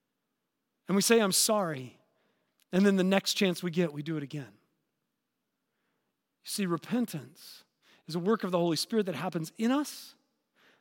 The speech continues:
that leads us to take action, to stop doing that thing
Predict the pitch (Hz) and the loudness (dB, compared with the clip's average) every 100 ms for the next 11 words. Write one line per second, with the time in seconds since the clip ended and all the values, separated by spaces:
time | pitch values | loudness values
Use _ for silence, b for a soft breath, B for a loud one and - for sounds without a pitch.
0 | b _ 185 185 185 196 190 - - - | b _ -6 -2 0 2 0 -2 -8 -10
1 | 160 - 180 170 - - 139 127 b b | -10 -8 -6 -6 -4 -8 -10 -14 b b
2 | _ - - - 196 175 - - 180 160 | _ -8 -4 0 0 0 -4 -6 -2 0
3 | 143 151 - 165 151 135 | 0 -4 -2 0 0 -2